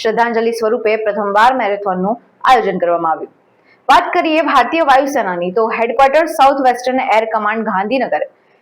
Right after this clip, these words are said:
દ્વારા બીજી નવેમ્બર બે હજાર પચીસના રોજ સેખોન ઇન્ડિયન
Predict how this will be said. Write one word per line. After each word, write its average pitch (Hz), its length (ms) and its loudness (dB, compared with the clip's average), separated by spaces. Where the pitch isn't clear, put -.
દ્વારા 226 340 4
બીજી 247 300 0
નવેમ્બર 370 340 4
બે 349 160 4
હજાર 302 160 2
પચીસના 254 380 -2
રોજ 226 260 -2
સેખોન 277 400 0
ઇન્ડિયન 302 260 2